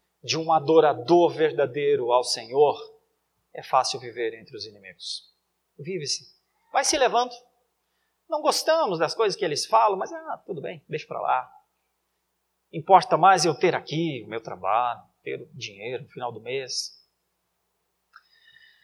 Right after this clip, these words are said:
É assim que boa parte dos cristãos vive hoje,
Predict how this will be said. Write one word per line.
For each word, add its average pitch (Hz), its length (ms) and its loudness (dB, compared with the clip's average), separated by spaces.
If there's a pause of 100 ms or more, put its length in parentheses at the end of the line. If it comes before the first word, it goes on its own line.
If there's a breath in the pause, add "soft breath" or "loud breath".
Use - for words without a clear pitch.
(460 soft breath)
É - 140 0
assim 196 340 2
que 208 240 -2
boa 175 300 0
parte 151 380 2
dos 139 160 -6
cristãos 147 640 -2
vive 117 400 -14
hoje, 113 540 -8